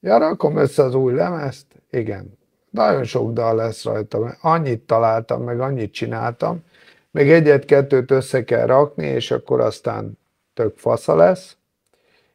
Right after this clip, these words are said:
Jönnek a dobsok, Mocsár Gyuszival, de időnként, ö, mindig csinálok ilyen vlogokat, amikor magamra maradok, és van valamilyen téma,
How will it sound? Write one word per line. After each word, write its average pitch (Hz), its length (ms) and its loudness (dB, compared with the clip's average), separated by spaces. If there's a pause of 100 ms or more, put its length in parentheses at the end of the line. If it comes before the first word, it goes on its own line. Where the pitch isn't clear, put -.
Jönnek 139 380 2
a 110 80 0
dobsok, 143 680 0
Mocsár 135 460 -2
Gyuszival, 110 720 -4 (180)
de 123 260 -2
időnként, 110 920 -4 (200)
ö, 123 60 -20 (320)
mindig 110 300 -8
csinálok 104 520 -10
ilyen 104 200 -10
vlogokat, 110 760 -4 (500)
amikor 120 440 -2
magamra 120 520 -2
maradok, 127 520 0
és 113 180 -6
van 117 220 -8
valamilyen 101 560 -8
téma, 113 560 -4